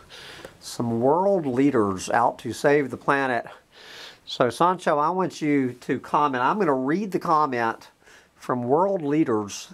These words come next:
and then you are going to let, give us a comment about the comment. We're gonna start with, uh, let's start with world leader Boris Johnson. We're gonna start with world leader B J.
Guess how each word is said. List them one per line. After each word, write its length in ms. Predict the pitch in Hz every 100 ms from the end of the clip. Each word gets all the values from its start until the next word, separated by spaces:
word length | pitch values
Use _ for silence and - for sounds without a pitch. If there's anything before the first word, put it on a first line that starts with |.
| -
and 120 | 135
then 140 | 120 117
you 160 | 147
are 160 | 156 123
going 420 | 113 120 113 107
to 320 | 101 123 107
let, 320 | 113 120 - 131
give 200 | 131 127
us 240 | 127 -
a 80 | 117
comment 480 | - 123 117 113 110
about 260 | 104 113
the 60 | 110
comment. 340 | 123 110 117
We're 140 | 165 240
gonna 180 | 156
start 540 | 117 - 160 143 123 - _ - - - - _ _
with, 800 | 117 113 120 120 113 110 - -
uh, 720 | - 120 113 113 113 110 110 107
let's 240 | 196 -
start 440 | - 160 151 139
with 260 | 135 120 117
world 540 | 120 131 170 190 180
leader 480 | 139 143 147 139 120
Boris 720 | 127 110 147 156 202 196 -
Johnson. 760 | 190 123 127 135 - 110 92 87 - -
We're 180 | 127 160
gonna 160 | 156
start 400 | 123 - 127 117
with 160 | 113 113
world 380 | 110 135 160 156
leader 400 | 135 147 135 107
B 260 | 104 156
J. 380 | 120 113 92 95